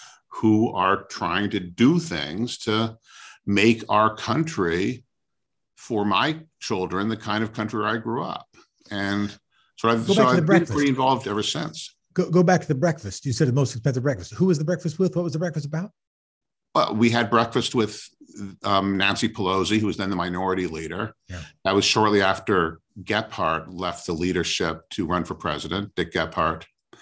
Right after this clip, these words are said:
Speaker 1: Um, and then Nancy Pelosi became the minority leader of the Democratic caucus at that time. I remember distinctly, um, we were sitting in the Regency Hotel in the big dining room where they coined the power breakfast term.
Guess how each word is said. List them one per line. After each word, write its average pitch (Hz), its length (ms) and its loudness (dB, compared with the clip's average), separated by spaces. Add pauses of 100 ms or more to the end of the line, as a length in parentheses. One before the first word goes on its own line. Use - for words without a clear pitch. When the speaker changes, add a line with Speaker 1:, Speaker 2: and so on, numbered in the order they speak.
(540)
Speaker 1:
Um, 98 340 0
and 98 240 0
then 98 240 0
Nancy 95 320 0
Pelosi 98 400 -2
became 95 320 -4
the 95 60 -2
minority 98 500 0
leader 85 240 -4
of 85 80 -8
the 85 60 -8
Democratic 87 480 -4
caucus 101 440 -2
at 71 60 -12
that 65 200 -10
time. 67 360 -6 (760)
I 104 60 0
remember 120 180 6
distinctly, 92 920 2
um, 95 500 0 (140)
we 101 80 2
were 98 60 4
sitting 117 480 4
in 107 180 0
the 104 180 2
Regency 104 500 -2
Hotel 101 480 -4
in 117 80 -2
the 98 60 -4
big 98 260 -6
dining 92 340 -4
room 101 400 -4 (480)
where 104 140 6
they 98 100 2
coined 101 320 -2 (240)
the 95 200 -2
power 95 420 -4
breakfast 95 540 -4
term. 69 460 -6